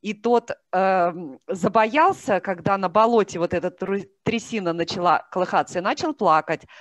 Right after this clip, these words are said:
А брат ему старший говорит: «Если, говорит, ты будешь плакать, я тебя больше на болото не возьму». И ребёнок сразу перестал плакать. Вот для него вот это вот не ходить на болото — это самое худшее наказание, которое может быть.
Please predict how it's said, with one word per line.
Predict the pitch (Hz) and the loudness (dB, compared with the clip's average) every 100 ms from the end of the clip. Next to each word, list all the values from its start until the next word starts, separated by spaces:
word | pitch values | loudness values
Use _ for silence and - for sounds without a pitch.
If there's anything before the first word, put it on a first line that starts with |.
| - - | -20 -4
А | 170 | -2
брат | 170 247 285 | 2 2 2
ему | 220 | -4
старший | 202 208 220 226 | 0 0 0 -2
говорит: | 196 196 170 - - - - | 0 2 2 -2 -10 -20 -12
«Если, | 180 262 - 214 | -2 0 0 -2
говорит, | 185 190 185 - | 0 2 0 0
ты | 226 185 139 _ _ _ - | 0 2 0 _ _ _ -12
будешь | 175 208 196 - | -6 -4 -4 0
плакать, | 262 453 - 175 - | 4 4 4 -2 0
я | 240 | 0
тебя | - 208 | 2 0
больше | 175 208 - | 2 -2 -2
на | 175 | -2
болото | 156 175 226 - | 2 4 2 -2
не | 202 | -4
возьму». | 190 196 151 160 147 123 | 0 0 -2 -10 -8 -8
И | - 185 | -8 -6
ребёнок | 185 254 262 226 | -2 -2 -2 -2
сразу | 214 226 208 | 0 0 0
перестал | - 185 170 190 208 | -4 -6 0 2 2
плакать. | 208 - 175 151 - - 143 - - - - | 0 -2 2 2 0 -12 -10 -10 -16 -20 -10
Вот | 160 202 - - 170 | -4 -4 -4 -8 -6
для | 202 214 | -4 -4
него | 214 233 | 0 0
вот | 196 196 | 0 -2
это | 190 175 | -2 -2
вот | 175 - 139 - | -4 -6 -14 -12
не | 190 220 | -10 -4
ходить | 247 226 226 196 | -2 -2 -4 -8
на | 175 | 0
болото — | 196 214 302 453 214 | 2 2 2 0 2
это | 151 165 175 | 0 -2 -6
самое | 180 240 269 214 | -2 -2 0 -2
худшее | - 226 - 214 | -4 -8 -6 -6
наказание, | 196 185 196 170 180 170 143 | -6 -2 -2 0 0 0 -4
которое | 147 - 160 160 | -6 -6 -6 -6
может | 156 151 160 151 | -4 -6 -8 -12
быть. | 147 131 - | -10 -10 -10